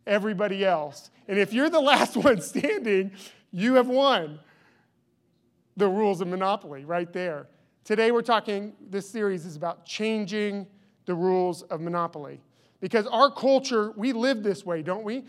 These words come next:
I think Monopoly had a pretty large, maybe it wasn't Monopoly, maybe it's other things as well, had a pretty large effect on us. Um, I, I played a lot of Monopoly growing up. Anybody else have some, like, five-day epic games of Monopoly?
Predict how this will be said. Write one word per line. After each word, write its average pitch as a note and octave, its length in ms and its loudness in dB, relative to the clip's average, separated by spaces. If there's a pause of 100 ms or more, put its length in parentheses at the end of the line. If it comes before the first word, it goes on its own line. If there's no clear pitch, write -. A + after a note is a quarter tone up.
(140)
I G#3+ 100 0
think D4+ 180 0
Monopoly A#3+ 540 2
had G#3+ 180 2
a G3 40 -2
pretty B3+ 400 -2 (200)
large, A3 440 4
maybe A3 260 -2
it F#3+ 80 -2
wasn't E3+ 260 -4
Monopoly, D#3+ 360 -10
maybe F3 280 -6
it's E3+ 260 -12 (420)
other F#3 200 -4
things F3+ 200 -10
as D#3 120 -14
well, F#3 200 -4 (180)
had A#3+ 100 -2
a - 20 -4
pretty D#4 180 -4
large C4+ 340 4
effect C#4 480 -2
on G#3+ 240 -2
us. G#3 540 -2 (340)
Um, G#3+ 360 -4 (280)
I, B3 140 0 (320)
I B3 140 0
played A3+ 260 -2
a G3 80 -2
lot G3 340 2
of F#3+ 60 -6
Monopoly F#3+ 420 -2
growing E3 280 -6
up. D#3 140 -4
Anybody A#3 360 0
else A3+ 280 4
have A3 180 -2
some, F#3+ 180 -6
like, F3+ 300 0 (360)
five-day A3+ 880 4
epic G#3+ 380 2
games G#3+ 380 0
of G3+ 80 0
Monopoly? A3+ 720 0